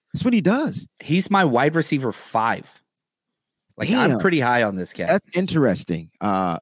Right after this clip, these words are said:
Speaker 1: stop getting me all excited about
Speaker 2: <laughs>
Speaker 1: Tank Dell possibly, you know. Anyway, um, all right, so we got our receivers. Let's go to the offensive line. How many are we, how many are you taking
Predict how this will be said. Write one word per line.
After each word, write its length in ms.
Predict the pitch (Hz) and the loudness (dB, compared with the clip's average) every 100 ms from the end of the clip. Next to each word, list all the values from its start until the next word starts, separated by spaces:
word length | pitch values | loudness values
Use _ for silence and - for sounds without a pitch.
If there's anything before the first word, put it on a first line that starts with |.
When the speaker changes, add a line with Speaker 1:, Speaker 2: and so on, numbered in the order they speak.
| - | -12
Speaker 1:
stop 280 | - 156 160 | -2 0 2
getting 260 | 139 151 143 | 2 2 2
me 100 | 139 | 4
all 240 | 131 127 | 4 2
excited 480 | 113 - 120 104 87 | 0 2 2 4 2
about 260 | 87 98 - | 2 0 2
Speaker 2:
<laughs> 0 | |
Speaker 1:
Tank 260 | 104 113 - | 2 2 0
Dell 240 | 220 - 190 180 - 185 - - | 0 2 0 0 -2 -6 -4 -2
possibly, 760 | 185 196 - 156 131 127 117 110 _ _ _ - | 2 2 0 0 4 4 2 -2 _ _ _ -4
you 140 | 107 | -2
know. 180 | 87 80 - | -2 -2 0
Anyway, 500 | 269 247 160 139 139 | 4 6 8 6 4
um, 640 | 147 135 135 127 123 120 - _ _ | 2 4 4 2 0 -6 -10 _ _
all 140 | 208 | 2
right, 120 | 131 - | 2 4
so 80 | |
we 80 | 180 | 4
got 140 | 196 202 | 6 4
our 120 | 196 | 4
receivers. 560 | 190 156 175 143 113 104 | 2 2 2 4 2 2
Let's 120 | 143 | 2
go 140 | 240 | 2
to 120 | 247 | 4
the 100 | 214 | 2
offensive 500 | 180 190 147 175 151 | 2 0 2 0 0
line. 200 | 139 160 | 0 2
How 120 | 147 202 | 2 0
many 200 | 247 240 | 2 4
are 100 | 226 | 4
we, 160 | 208 202 | 2 2
how 160 | 175 208 | 0 0
many 240 | 208 208 | 0 2
are 100 | 190 | 4
you 140 | 165 | 2
taking 500 | 151 156 151 - 85 | 2 0 -2 -4 -10